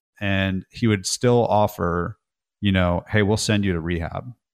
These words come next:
And I would always tell him I didn't have a problem. Eventually, my buddy where I was staying, he started talking me into going to rehab.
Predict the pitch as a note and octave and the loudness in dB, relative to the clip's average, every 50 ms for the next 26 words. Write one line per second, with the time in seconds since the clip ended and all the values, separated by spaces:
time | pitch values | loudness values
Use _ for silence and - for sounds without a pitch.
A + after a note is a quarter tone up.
0 | _ _ _ _ _ _ _ _ _ _ - G#2 G2+ G2 G2 G2 G2 G2 F#2 F#2 | _ _ _ _ _ _ _ _ _ _ -2 0 2 2 2 2 2 0 0 0
1 | G2+ G#2 G#2 G#2 G#2+ G#2 G2 - - G#2 F#2+ F#2 F#2+ F#2+ F#2 F2+ F2 F2 F2 E2 | 2 2 4 4 4 2 2 0 2 2 2 2 2 2 2 0 0 0 0 -2
2 | E2 D#2+ - F2 D#2+ E2 - - - F#2 F#2 F#2+ G#2 _ _ _ _ _ _ _ | -2 -4 -4 -2 -2 -2 -2 -4 -6 -8 -8 -10 -14 _ _ _ _ _ _ _
3 | _ _ _ - A#2+ G#2 G2 A#2 A#2+ C3+ C#3 - - C#3+ B2+ A#2+ A2+ G#2+ G#2 G2+ | _ _ _ -2 0 2 4 4 4 4 4 2 2 2 4 4 6 6 6 4
4 | G2 G2 F#2+ - - - A2 G2+ G2+ G#2 F2+ F2+ G#2+ A2 A2 G#2+ G2+ F#2+ F#2 F#2+ | 4 4 2 0 -2 0 2 2 2 2 2 2 2 4 4 4 2 2 2 2
5 | F#2 F#2 F#2 F#2 - - - - A2 G#2 G#2 G2+ F#2+ F2+ F2 F2+ F2 F2+ F2+ - | 2 2 2 0 0 -2 -2 0 0 2 2 2 0 0 -2 -4 -6 -8 -10 -12
6 | - _ _ _ _ _ - - - A#2 A2+ G#2 - - A#2+ A#2 A2 G#2+ F#2 - | -16 _ _ _ _ _ -14 -8 -2 -2 0 0 0 2 2 2 2 0 -2 -2
7 | - - G#2+ G2 - - G#2+ G2 F#2+ F#2 F#2 F2+ F2+ F2 E2 F2 F2+ F2+ F2 E2+ | -2 0 0 0 0 0 -2 -2 0 0 -2 -2 -4 -4 -4 -4 -4 -4 -4 -6
8 | E2+ E2 E2 F2+ F#2+ F#2+ E2+ E2 D#2+ D#2+ - - | -8 -8 -6 -4 -4 -2 -2 -4 -4 -6 -6 -10